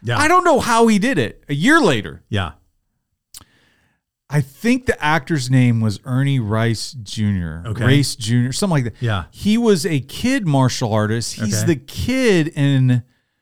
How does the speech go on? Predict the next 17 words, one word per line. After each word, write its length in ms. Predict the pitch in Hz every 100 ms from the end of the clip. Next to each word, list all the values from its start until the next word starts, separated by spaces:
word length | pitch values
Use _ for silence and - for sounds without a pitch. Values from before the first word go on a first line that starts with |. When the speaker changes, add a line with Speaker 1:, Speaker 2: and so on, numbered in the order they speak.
| _ _ _
Speaker 2:
Red 440 | 131 127 160 190
Sonja 1000 | 147 - - - 160 180 123 87 69 80 - _ 127
Speaker 1:
Okay. 420 | 127 120 107 156 113
Speaker 2:
that, 580 | 147 151 143 139 135 - _ _
um, 420 | 147 139 127 120 113
teams 420 | - 185 160 127
up 280 | 156 151 -
with 440 | 131 123 110 - _
Brigitte 640 | 160 110 123 107 120 143 151
Speaker 1:
Yeah. 100 | 127
Speaker 2:
Nielsen 600 | 127 101 143 131 127 120
and, 140 | 113
Speaker 1:
Yeah. 60 | 113
Speaker 2:
like, 300 | 110 107 110 _ -
Speaker 1:
Yeah. 180 | 107
Speaker 2:
uh, 60 | 85 - _ -
and 280 | 151 143